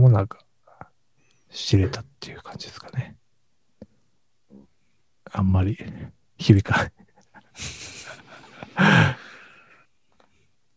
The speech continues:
どうすか？<laughs> フォン・ノイマン。まあ、なんかね、いろいろ、その、フォン・ノイマン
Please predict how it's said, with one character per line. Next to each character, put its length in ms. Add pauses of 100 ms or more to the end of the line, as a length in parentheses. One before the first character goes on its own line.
(120)
ど 120
う 40
す 80
か？ 420 (400)
<laughs> 440 (2250)
フ 80
ォ 80
ン・ 100
ノ 160
イ 60
マ 100
ン。 40 (2500)
ま 80
あ、 80
な 80
ん 40
か 160
ね、 280
い 140
ろ 160
い 40
ろ、 460 (120)
そ 180
の、 260
フ 160
ォ 40
ン・ 300
ノ 160
イ 140
マ 340
ン 140